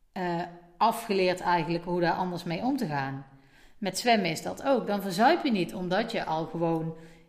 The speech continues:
die techniek wel beheerst en daarop vertrouwt. Als je dat met eten niet doet, als je daar niet op vertrouwt dat je dat kan, dat het je gelukt is, dat je daar je weg in hebt gevonden, zul je veel sneller terugvallen in oude patronen, zoals het naar de kast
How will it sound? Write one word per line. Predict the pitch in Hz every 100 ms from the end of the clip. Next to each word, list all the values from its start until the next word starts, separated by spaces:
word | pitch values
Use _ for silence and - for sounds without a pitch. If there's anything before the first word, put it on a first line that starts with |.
| -
die | 180
techniek | 175 170 - 175
wel | 175 175
beheerst | 160 160 233 175 -
en | 165
daarop | 170 156 156
vertrouwt. | - 254 311 156 - - - _ _ _ _
Als | -
je |
dat | 254 294
met | 285 285
eten | 320 294 254
niet | 233 240
doet, | 392 196 - - - - - - _ -
als | 254
je | 254
daar | 247 247
niet | 254 240
op | 233
vertrouwt | 196 - 269 285 -
dat | 233
je | 214
dat | 190 185
kan, | - 339 180 165
dat | 190 196
het | 190
je | 196 175
gelukt | 185 254 -
is, | 185 175
dat | 185 180
je | 175
daar | 175 170 175
je | 170
weg | 262 370
in | 320 196
hebt | 151 -
gevonden, | 135 143 143 131 196 247 - - _
zul | - 330
je | 302 262
veel | 294 359
sneller | 359 226 180 170
terugvallen | - 208 - 170 147 147
in | 190 -
oude | 269 285
patronen, | - 170 156 143 139 165
zoals | 220 226 147
het | 147
naar | 143
de | 139
kast | - 214 208 -